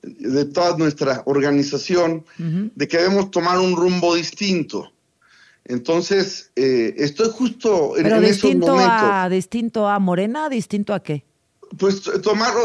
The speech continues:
Speaker 1: otra vez retomar nuestra propia organización. Es que, ¿sabe usted? Nosotros hemos coincidido en muchas cosas,
Speaker 2: Ujú.
Speaker 1: eh, eh, y evidentemente, pues, hay cosas en las que nosotros no coincidimos.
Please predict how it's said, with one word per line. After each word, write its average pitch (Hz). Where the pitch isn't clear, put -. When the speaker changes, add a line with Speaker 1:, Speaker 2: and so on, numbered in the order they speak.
Speaker 1:
otra 240
vez 247
retomar 240
nuestra 226
propia 233
organización. 196
Es 214
que, 214
¿sabe 226
usted? 220
Nosotros 208
hemos 220
coincidido 196
en 185
muchas 190
cosas, 147
Speaker 2:
Ujú. 190
Speaker 1:
eh, 104
eh, 104
y 160
evidentemente, 170
pues, 160
hay 147
cosas 220
en 143
las 123
que -
nosotros 143
no 135
coincidimos. 139